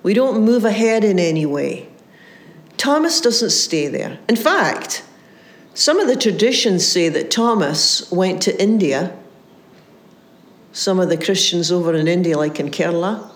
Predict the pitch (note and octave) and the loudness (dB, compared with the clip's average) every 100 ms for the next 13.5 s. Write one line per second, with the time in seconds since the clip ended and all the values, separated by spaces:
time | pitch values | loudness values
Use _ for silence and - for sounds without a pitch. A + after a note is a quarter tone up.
0 | - - - - G#3 - C#3 A#2+ - D#3 | -20 -20 -20 -18 -18 -8 -6 -4 -4 -6
1 | - - - F3+ F#3 F#3+ F3+ F3+ - G3+ | -6 -2 2 0 2 2 2 0 0 0
2 | - G#3+ B3+ - - - - - - - | 0 -2 -4 -6 -8 -18 -20 -20 -20 -20
3 | - - C4 C#4 C#4 - G3+ G3 A3 G#3+ | -6 -2 2 2 2 0 0 2 2 2
4 | G3+ E3+ D#3+ F3 E3 - - A3+ C4 D3 | 0 -2 0 0 0 -4 -6 -4 -4 -6
5 | - - - - - - - - - - | -8 -10 -18 -20 -20 -20 -20 -20 -20 -20
6 | - - - - E3+ F#3+ F#3+ F3+ - E3 | -20 -20 -20 -6 0 0 0 -2 0 0
7 | G3+ - - G#2+ - D#3 B2 D#3 E3 D#3 | 2 0 -2 -4 -2 -2 -2 -2 0 0
8 | D3+ D#3 D3 - D4 C#4 F#3 D#3 B2+ D#3+ | 0 -2 -2 0 2 2 2 0 0 0
9 | D3+ - - F3+ - - - - - - | 0 0 0 0 -2 -8 -18 -20 -20 -6
10 | - A#3 A3+ G#3+ - F3+ E3+ E3 D#3 - | 0 2 2 0 2 0 2 2 0 -2
11 | - - - - F3+ F3 D#3 D#3+ D#3 D#3 | -12 -18 -20 -4 0 2 2 0 -2 -8
12 | - - - - E3 A#3+ A3+ G#3+ G3+ A3+ | -16 -20 -20 -16 -2 2 2 2 0 0
13 | G3+ F3+ F3 E3+ | 2 2 2 0